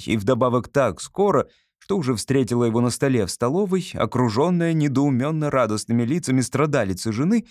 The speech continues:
подлой Лидочки, горничной Мари и даже кухарки Анны Тимофеевны из благородных. Потом пришли гости...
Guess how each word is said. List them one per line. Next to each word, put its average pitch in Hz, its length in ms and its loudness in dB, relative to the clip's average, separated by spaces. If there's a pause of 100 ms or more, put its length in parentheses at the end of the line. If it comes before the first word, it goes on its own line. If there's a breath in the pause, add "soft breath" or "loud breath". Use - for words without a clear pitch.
(260 soft breath)
подлой 117 420 0
Лидочки, 180 560 -2
горничной 113 680 0
Мари 113 400 -2 (240 soft breath)
и - 120 -4
даже 147 280 -2
кухарки 120 640 -4
Анны 107 300 -2
Тимофеевны - 920 -8
из 98 160 0
благородных. 98 920 -6 (380)
Потом 107 320 0
пришли 113 380 -2
гости... - 640 -6